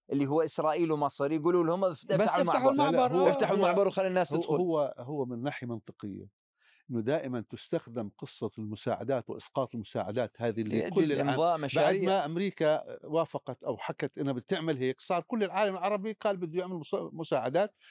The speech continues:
Speaker 3: وبعضها بسقط قريب ص-، صور بعيد ميتين كيلو عن،
Speaker 2: إيه.
Speaker 3: وبعضها بسقط
Speaker 2: الناس
Speaker 3: على
Speaker 2: عمالة تغرق
Speaker 3: المستوطنات
Speaker 2: في البحر عشان تروح،
Speaker 3: وفي
Speaker 2: تروح تجيب.
Speaker 3: البحر وما إلى ذلك.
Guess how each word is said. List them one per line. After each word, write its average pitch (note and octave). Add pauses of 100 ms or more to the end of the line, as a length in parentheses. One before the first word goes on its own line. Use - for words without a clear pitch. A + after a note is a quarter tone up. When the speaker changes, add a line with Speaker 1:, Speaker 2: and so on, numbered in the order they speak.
(120)
Speaker 3:
وبعضها F#3+
بسقط E3+
قريب D3
ص-، - (180)
صور G3 (320)
بعيد C#3
ميتين C#3
كيلو C3+
عن، A#2+
Speaker 2:
إيه. G#2 (280)
Speaker 3:
وبعضها F3
بسقط F3
Speaker 2:
الناس D3
Speaker 3:
على D#3+
Speaker 2:
عمالة F3+
تغرق F3+ (100)
Speaker 3:
المستوطنات G3
Speaker 2:
في E3+
البحر E3
عشان D#3
تروح، F3+
Speaker 3:
وفي E3
Speaker 2:
تروح F#3
تجيب. E3
Speaker 3:
البحر G3
وما E3
إلى D3
ذلك. A2